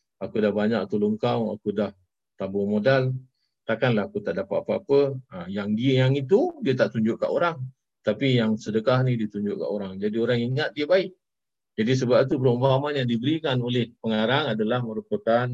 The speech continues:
sampah yang dibungkus dengan kain sutera. Jadi orang tengok, "Wah, bagus," tapi dalamnya tidak ada benda yang, tidak ada benda yang berharga. Tidak sepatutnya ataupun tidak setimpal.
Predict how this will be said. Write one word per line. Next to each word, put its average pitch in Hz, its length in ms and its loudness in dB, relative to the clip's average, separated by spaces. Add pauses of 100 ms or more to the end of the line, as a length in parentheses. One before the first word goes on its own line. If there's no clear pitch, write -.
(540)
sampah 165 580 0
yang 120 240 0
dibungkus 113 560 0
dengan 104 320 -4
kain 104 240 -2
sutera. 101 480 -4
Jadi 101 240 -4
orang 113 240 0
tengok, 117 320 -4
"Wah, 110 320 0 (240)
bagus," 120 640 0
tapi - 300 -8
dalamnya 202 580 -2
tidak 208 240 -6
ada 127 240 -2
benda 147 320 0
yang, 120 240 2 (720)
tidak 107 320 2
ada 117 80 0
benda 120 240 0
yang 110 240 2
berharga. 98 460 -6 (580)
Tidak 113 320 -2
sepatutnya 127 800 0
ataupun 113 400 -2
tidak 107 240 -4
setimpal. 143 640 -2